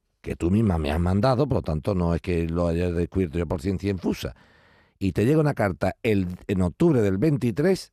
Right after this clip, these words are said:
diciéndote que te conceden la incapacidad total derivada de enfermedad común. ¿Estamos de acuerdo? ¿Sí o no?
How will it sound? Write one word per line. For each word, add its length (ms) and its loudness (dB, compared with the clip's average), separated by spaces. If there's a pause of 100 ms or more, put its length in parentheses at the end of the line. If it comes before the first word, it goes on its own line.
diciéndote 680 -2 (320)
que 160 0
te 160 -2
conceden 760 0 (100)
la 300 -2
incapacidad 720 -2
total 480 0
derivada 480 0
de 60 0
enfermedad 480 -2
común. 320 -4
¿Estamos 400 0
de 60 2
acuerdo? 460 0
¿Sí 420 -2
o 100 0
no? 240 0